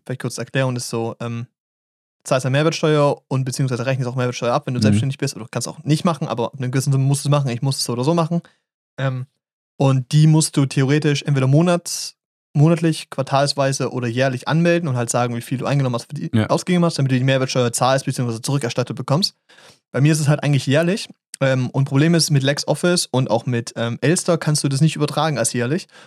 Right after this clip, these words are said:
Speaker 1: Da gibt's nur die Auswahlmöglichkeit, monatlich oder quartalsweise. Phase der Geschichte, ich am letzten Tag, immer der zehnte vom, quasi den Monat danach,
Speaker 2: Mhm.
Speaker 1: äh, ist der, ist die Deadline quasi
Speaker 2: Mhm.
Speaker 1: dafür. Und danach musst du halt Gebühren zahlen und kriegst du Stress. Ähm,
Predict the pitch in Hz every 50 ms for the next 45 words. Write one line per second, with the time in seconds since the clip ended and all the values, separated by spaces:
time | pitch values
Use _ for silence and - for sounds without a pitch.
0 | - - 151 143 143 139 - 170 180 156 156 - 156 175 - 185 175 175 180 180
1 | - 190 - - 180 175 170 160 151 151 165 156 151 151 104 135 147 - 165 151
2 | - 165 170 170 - 107 85 76 - - 110 135 - - - - - - - _
3 | _ _ _ _ _ _ _ _ - 143 143 135 143 131 123 - 202 196 - -
4 | 160 - 147 147 127 131 131 143 139 - 147 135 139 143 156 175 165 - 147 139
5 | 131 131 123 120 - - 156 156 147 151 127 - 131 120 120 120 117 117 117 _
6 | _ _ _ _ _ - - 131 120 120 113 113 110 113 117 127 123 131 139 143
7 | 131 113 123 120 123 123 135 131 117 117 120 113 110 110 117 - - 123 113 113
8 | 117 - - - 123 120 120 - 143 143 - 170 160 170 160 170 156 151 143 110
9 | 107 117 151 131 113 113 117 120 123 - - 120 117 113 - - 139 151 156 156
10 | - - 151 143 139 135 117 107 117 120 - - - 131 - - - 151 - -
11 | 170 214 - - - - - - - - - - - - _ _ _ _ - 135
12 | 131 127 127 127 135